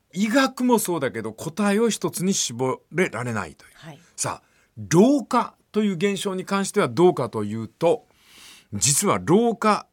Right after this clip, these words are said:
Speaker 1: の研究、千九百五十年代から始まっているらしいんですけども、年を取るとともに自己複製がエラーしていく。
Speaker 2: うん。
Speaker 1: そ、そのエラーが積み重なって、あっちこっちがボロな、細胞が一個一個ボロになって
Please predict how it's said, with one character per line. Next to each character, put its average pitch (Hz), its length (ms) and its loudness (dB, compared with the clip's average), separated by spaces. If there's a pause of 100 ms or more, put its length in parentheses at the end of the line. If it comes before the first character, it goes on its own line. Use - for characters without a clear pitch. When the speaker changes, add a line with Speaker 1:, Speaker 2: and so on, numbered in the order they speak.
Speaker 1:
の 202 240 2 (200)
研 156 160 -4
究、 147 180 -6
千 208 200 0
九 175 120 -4
百 104 140 -4
五 139 220 2
十 214 240 0
年 262 200 0
代 202 160 4
か 208 100 2
ら 180 80 0
始 143 180 -6
ま 151 120 0
っ - 80 -14
て 151 120 0
い 147 60 0
る 123 100 -6
ら 120 140 0
し 190 200 -4
い 175 40 0
ん 127 100 -2
で 104 120 -2
す - 120 -14
け 107 100 -6
ど 107 120 -4
も、 131 260 -2 (580)
年 202 300 0
を 233 100 2
取 180 220 0
る 143 40 -14
と 120 120 -4
と 143 140 -8
も 147 180 -4
に 147 260 -6 (260)
自 147 220 -2
己 254 180 0
複 - 240 -10
製 160 260 0
が 123 180 -4
エ 262 140 4
ラ 302 160 6
ー 147 40 2
し - 100 -6
て 120 100 -2
い 92 80 -4
く。 - 140 -20 (280)
Speaker 2:
う 147 40 -14
ん。 127 160 -16 (720)
Speaker 1:
そ、 175 320 0
そ 208 160 4
の 208 140 4
エ 196 100 8
ラ 233 180 6
ー - 20 0
が 190 140 0
積 214 200 0
み - 20 -4
重 214 200 2
な 214 100 4
っ 208 80 -2
て、 - 100 -10
あ 139 80 0
っ 147 100 -6
ち - 120 -12
こ 208 120 2
っ 208 40 -2
ち 202 100 -12
が 165 100 2
ボ 156 160 0
ロ 165 160 0
な、 120 140 -10
細 180 260 0
胞 196 200 4
が 196 100 4
一 190 120 0
個 196 160 4
一 180 80 -4
個 160 100 -2
ボ 165 160 -2
ロ 175 140 0
に 156 60 -6
な 151 100 -2
っ - 80 -12
て 196 220 2